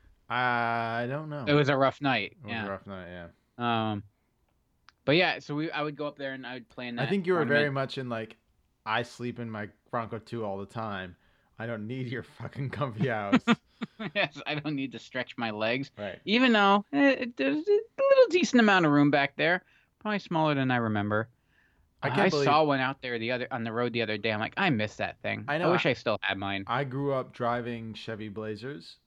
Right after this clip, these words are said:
Speaker 1: Uh, the first
Speaker 2: Mm.
Speaker 1: one I had was a ninety-three, like, uh,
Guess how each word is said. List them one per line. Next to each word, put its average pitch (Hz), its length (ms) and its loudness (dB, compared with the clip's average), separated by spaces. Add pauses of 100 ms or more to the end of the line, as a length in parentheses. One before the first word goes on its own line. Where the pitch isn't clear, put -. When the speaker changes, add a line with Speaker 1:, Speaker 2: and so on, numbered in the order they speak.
Speaker 1:
Uh, 95 200 -6
the 95 80 -12
first 117 260 -10
Speaker 2:
Mm. 135 60 -6
Speaker 1:
one 110 100 -6
I 104 60 -8
had 101 180 -6
was 98 120 -12
a 104 60 -10
ninety-three, 104 960 -10 (500)
like, 101 220 -14 (120)
uh, 85 340 -10